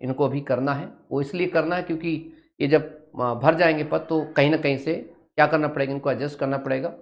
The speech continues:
बहुत सारे प्रमोशंस के जो पद हैं, वो प्रमोशंस के पद जो है भरे जाने हैं।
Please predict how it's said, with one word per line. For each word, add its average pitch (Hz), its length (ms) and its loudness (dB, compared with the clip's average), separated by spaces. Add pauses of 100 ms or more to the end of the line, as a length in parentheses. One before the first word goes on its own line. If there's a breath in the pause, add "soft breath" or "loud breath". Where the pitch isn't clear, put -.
(580 soft breath)
बहुत 175 220 10
सारे 190 180 10
प्रमोशंस 175 520 0
के 170 100 0
जो 156 120 0
पद 160 220 4
हैं, 151 140 0
वो 147 120 -4
प्रमोशंस 147 520 -2
के 156 100 -6
पद 147 160 0
जो 135 160 -4
है 131 140 0
भरे 131 180 0
जाने 143 260 0
हैं। - 280 -8